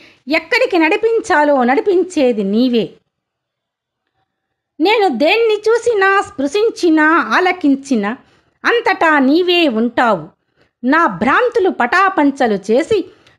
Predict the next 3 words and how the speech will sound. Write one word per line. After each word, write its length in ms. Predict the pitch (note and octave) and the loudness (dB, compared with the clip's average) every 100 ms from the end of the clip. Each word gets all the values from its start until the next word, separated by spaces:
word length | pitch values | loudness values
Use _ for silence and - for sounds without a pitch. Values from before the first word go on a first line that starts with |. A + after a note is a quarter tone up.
| - | -2
నాలో 480 | D4+ F#4 F4 D4 B3+ | 0 2 2 2 2
ఆనందదీప్తిని 1080 | G#3 C#4 F4+ A4+ B4 B4 F#4 F4+ - B3+ | 0 0 2 2 2 2 0 -2 -2 0
వెలిగించు. 680 | A3 G3+ D4 F4 D#4+ - F3 | 0 0 0 2 0 -4 -14